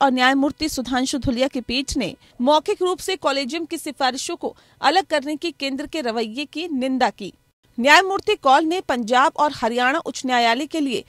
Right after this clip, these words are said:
हालिया नियुक्तियों का उदाहरण दिया। सुप्रीम कोर्ट कॉलेजियम ने पांच अधिवक्ताओं को उच्च न्यायालय के न्यायाधीशों के रूप में पदोन्नत करने की सिफारिश की। केंद्र ने क्रम संख्या एक और दो में रखे गए नामों को नजरअंदाज करते हुए केवल तीन नामों को मंजूरी दी।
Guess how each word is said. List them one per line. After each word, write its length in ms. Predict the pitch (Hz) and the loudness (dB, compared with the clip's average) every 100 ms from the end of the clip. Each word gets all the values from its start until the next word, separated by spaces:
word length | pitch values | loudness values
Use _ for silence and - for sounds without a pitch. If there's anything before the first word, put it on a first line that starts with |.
| - - - | -18 -20 2
हालिया 420 | 269 311 349 381 | 6 6 6 2
नियुक्तियों 440 | 311 277 - 320 | 2 -2 -4 -4
का 140 | 330 349 | 0 0
उदाहरण 480 | - 233 262 240 214 | 0 -2 -2 -2 -4
दिया। 280 | 190 156 - _ _ _ _ | -4 -4 -6 _ _ _ _
सुप्रीम 460 | - 381 269 392 403 | 0 0 4 2 2
कोर्ट 280 | 370 381 - | 0 0 2
कॉलेजियम 480 | 285 262 269 349 | 2 4 0 -2
ने 140 | 339 349 | -2 -2
पांच 320 | 254 247 285 | 0 0 0
अधिवक्ताओं 640 | - 240 233 240 - 233 240 | -4 -2 -2 -2 2 2 2
को 280 | 302 302 - _ _ | -2 -4 -6 _ _
उच्च 240 | 359 - 320 | -4 -2 0
न्यायालय 440 | 277 262 269 330 | 2 4 2 0
के 200 | - 359 359 _ | -4 -4 -4 _
न्यायाधीशों 580 | 240 254 233 - 262 403 | 0 2 0 -4 -4 -4
के 120 | - | -2
रूप 260 | 269 330 - | -4 -4 -6
में 160 | 202 - _ _ 285 | -10 -12 _ _ 2
पदोन्नत 440 | 262 330 370 - | 2 0 -4 -6
करने 300 | - 285 302 | -4 -2 -4
की 140 | - | -6
सिफारिश 520 | 370 294 277 214 - - | -6 -4 -2 -4 -4 -14
की। 240 | - - _ _ _ _ - | -14 -16 _ _ _ _ 4
केंद्र 300 | 349 403 453 | 4 6 2
ने 160 | 403 | 2
क्रम 280 | 403 320 311 | 0 2 2
संख्या 560 | 330 359 370 277 220 294 - | 2 0 0 2 4 4 0
एक 220 | 311 - | -2 4
और 140 | 339 262 | 2 4
दो 220 | 226 339 | 0 0
में 240 | 262 127 - - _ | 0 -2 -8 -20 _
रखे 300 | 240 277 403 | 4 4 4
गए 160 | 359 403 | 2 2
नामों 340 | 320 254 285 | 4 2 2
को 160 | - 392 | -2 -2
नजरअंदाज 720 | 285 247 294 320 302 285 294 | 0 0 0 0 4 4 4
करते 320 | - 240 - | 0 0 0
हुए 240 | 294 294 320 | -2 0 -2
केवल 300 | - 262 277 | -2 -2 -2
तीन 300 | - 285 330 | -4 -4 0
नामों 260 | 247 226 233 | 0 0 -4
को 160 | - 302 | -6 -2
मंजूरी 480 | 269 240 254 202 | 0 0 0 -2
दी। 200 | 180 - | -4 -10